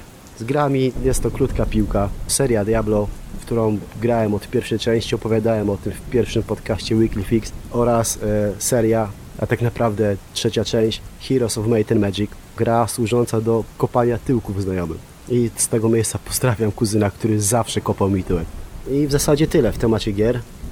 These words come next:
Jednak jeśli chodzi o r-, rozrywkę, to wolę konsumować ją biernie, czyli oglądać seriale, oglądać filmy.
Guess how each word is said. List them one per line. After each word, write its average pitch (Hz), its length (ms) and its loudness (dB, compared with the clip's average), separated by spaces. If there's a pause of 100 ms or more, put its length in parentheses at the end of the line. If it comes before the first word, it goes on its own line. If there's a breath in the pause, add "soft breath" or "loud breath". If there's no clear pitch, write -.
Jednak 120 320 4
jeśli 120 200 0
chodzi 117 400 0
o 110 340 2 (220)
r-, 117 120 -4 (300)
rozrywkę, 117 540 0 (240)
to 127 180 2 (260)
wolę 135 340 2 (280)
konsumować 127 600 0
ją 117 120 2
biernie, 107 420 0
czyli 143 420 2 (540)
oglądać 120 380 2
seriale, 110 480 2
oglądać 101 380 -2
filmy. 101 360 2